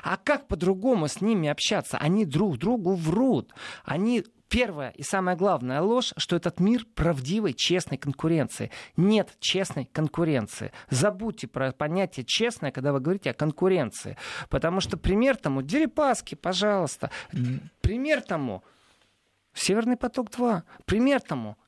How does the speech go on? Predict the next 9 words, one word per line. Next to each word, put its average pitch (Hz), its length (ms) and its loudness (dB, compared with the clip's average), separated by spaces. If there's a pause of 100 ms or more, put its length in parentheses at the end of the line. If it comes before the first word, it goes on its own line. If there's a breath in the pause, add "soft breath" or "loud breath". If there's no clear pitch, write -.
Иран, 254 640 2
из 143 140 -8
которого 185 520 2
вышли 165 380 0
французы. 170 640 -2
Почему 214 460 0
французская, 170 680 -2
э, 143 360 -2
автост-, 156 580 -2